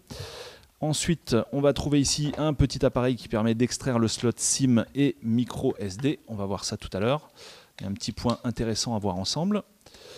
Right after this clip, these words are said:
Alors ici, délicate attention, une petite housse en silicone qui va permettre de protéger votre mobile. On aimerait bien que ce soit fourni plus souvent, c'est quand même une bonne idée.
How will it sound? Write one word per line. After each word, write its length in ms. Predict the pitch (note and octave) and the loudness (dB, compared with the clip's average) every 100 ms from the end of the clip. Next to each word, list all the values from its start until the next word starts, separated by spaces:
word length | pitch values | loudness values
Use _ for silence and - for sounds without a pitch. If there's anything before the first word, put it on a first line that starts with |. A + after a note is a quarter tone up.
| - _ - | -20 _ 0
Alors 240 | D#3+ F#3 | 4 6
ici, 240 | G3 - G#3+ | 4 4 4
délicate 440 | G#3 G#3+ G#3 G3 | 4 4 4 4
attention, 680 | F#3 F#3+ - F#3 F#3 F#3 F#3 | 4 2 2 2 4 4 4
une 220 | C#3 B2+ | 6 4
petite 500 | - C3+ - D3 D3 - | 4 0 0 -2 -2 2
housse 280 | E3+ E3+ - | 2 4 2
en 120 | D#3 | 0
silicone 560 | D3+ - C#3 - B2+ C#3+ | 0 2 0 8 8 8
qui 140 | - | 4
va 100 | A2 | 2
permettre 460 | - G#2 A#2+ - A2+ | 4 2 2 0 0
de 80 | G#2 | 0
protéger 640 | - - C#3 A#2+ G#2 C#3 | 0 0 2 2 4 2
votre 360 | - B2+ - D3+ | 4 2 2 2
mobile. 360 | A2+ G2+ C3 D3+ - - - - | 2 2 2 0 -6 -20 -12 -2
On 60 | |
aimerait 160 | G2 G#2 | 0 2
bien 100 | D3 | 2
que 80 | - | 0
ce 80 | |
soit 160 | A#2 - | 2 2
fourni 320 | - C#3 F3+ | 2 4 2
plus 240 | - - F3 | 0 -2 0
souvent, 360 | - A2+ D3+ - - | 0 2 0 -2 -12
c'est 200 | - G#2+ | -8 -6
quand 140 | - | -2
même 160 | A#2+ B2+ | 0 2
une 80 | A2+ | 4
bonne 240 | C3 D3+ | 6 6
idée. 260 | A#2+ C3+ | 6 4